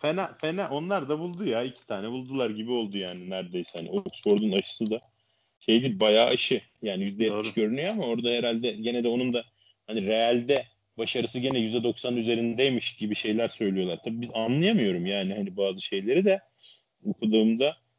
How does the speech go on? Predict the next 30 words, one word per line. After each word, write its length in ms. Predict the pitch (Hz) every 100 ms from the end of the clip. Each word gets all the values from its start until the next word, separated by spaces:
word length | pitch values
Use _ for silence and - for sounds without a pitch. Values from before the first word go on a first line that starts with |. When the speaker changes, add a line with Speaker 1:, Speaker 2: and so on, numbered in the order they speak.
| _
Speaker 1:
ama 300 | 110 123 156 - _ _ _
bu 260 | 117 143 135 _ _ _ -
yani 340 | 110 110 113
Moderna'yla 840 | 113 113 120 151 175 156 143 165 - -
şey, 200 | - -
şey 240 | - 160
muhabbeti 480 | 190 170 165 170 202
var 120 | 151 107
mesela. 500 | 98 - 90 87 - _ _ _ _
Hmm, 340 | 107 104 104 104 _ _ _ _ -
bu 160 | 135 -
gene 300 | 107 147 175
bu 180 | 160 147 - _ _ _ _ _ -
Moderna'yla, 880 | 110 120 120 147 160 156 143 143 143
galiba 380 | 107 123 139 131
Moderna 560 | 120 117 135 135 98
değil 120 | 135
mi? 100 | 170 - _ _ _ _ _ -
Bu 140 | 127
M 200 | 113 135
R 160 | 143 139
N 120 | 147
A 40 | 151
aşısı 340 | 135 - 170
var. 180 | 165 170
Bir 80 | 147
de 140 | 151
bu 160 | 151 -
işte 220 | - - 123 113 -
şey, 340 | - - 135